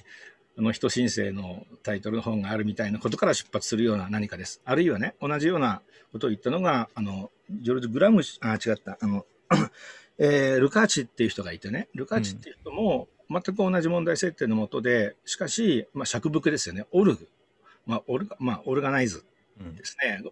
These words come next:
Speaker 2: うん。
Speaker 1: えーっと、まあ、要するに説得をして、あの、こちら側に引き寄せていくっていう活動が必要だっていうふうに言ったんですよね。で、意識を変えるためのコミュニケーションがまずないと、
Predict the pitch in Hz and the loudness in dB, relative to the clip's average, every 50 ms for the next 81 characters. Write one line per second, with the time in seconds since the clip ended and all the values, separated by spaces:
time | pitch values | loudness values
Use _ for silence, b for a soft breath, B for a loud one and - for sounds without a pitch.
0 | - _ _ 123 110 104 98 98 95 - - 90 87 107 101 85 90 107 117 117 | -16 _ _ -4 -2 -2 -2 -4 -6 -8 -10 -4 -2 -2 -2 -2 -2 -2 -2 -2
1 | - 170 170 147 117 107 - B B B B B - - 139 120 - - 127 - | -2 -2 -2 0 0 -2 -2 B B B B B -6 -6 -6 -4 -2 -4 -2 0
2 | 156 147 131 - - 180 170 143 117 95 - _ _ _ - _ - 98 101 98 | 0 -2 -2 0 2 2 4 4 2 0 -4 _ _ _ -20 _ -10 -10 -10 -6
3 | - 113 104 117 110 110 113 110 113 127 120 - - 143 147 117 - - 110 107 | -6 -4 -2 -2 -2 0 0 0 0 -2 -2 -2 2 2 2 2 0 -2 -2 -2
4 | 107 - 196 214 - _ _ _ - 123 117 107 107 98 - 110 98 98 98 101 | 0 0 0 0 0 _ _ _ 0 2 4 4 4 0 -2 -6 -6 -6 -6 -6
5 | 92 92 101 - - - 101 98 110 160 196 - _ - 107 95 98 110 131 143 | -6 -6 -8 -8 -6 -6 -4 -2 -2 -4 -4 -6 _ -6 -6 -4 -4 -4 -4 -2
6 | 131 110 B B B B B B B B B _ _ _ _ _ _ 117 107 - | -4 -4 B B B B B B B B B _ _ _ _ _ _ -6 -6 -6
7 | _ _ - 110 101 90 82 - - 92 90 120 170 214 - _ - 135 135 139 | _ _ -4 -4 -4 -4 -6 -10 -12 -8 -8 -8 -8 -8 -10 _ -8 -2 -2 -2
8 | 139 - - - 226 190 - - 254 247 202 - - 143 135 135 131 135 131 - | -2 -2 -2 -2 -2 -2 0 0 0 0 0 0 2 2 2 4 2 0 0 -2
9 | 139 143 135 113 104 - 147 190 226 254 240 - 294 269 208 - 147 120 110 104 | -4 -4 -6 -8 -8 -8 -6 -4 -4 -4 -6 -8 -10 -8 -6 -4 -4 -4 -2 -4
10 | 113 120 107 107 101 101 95 82 - 135 131 117 87 | -4 -6 -6 -10 -10 -10 -10 -8 -6 -4 -4 -4 -6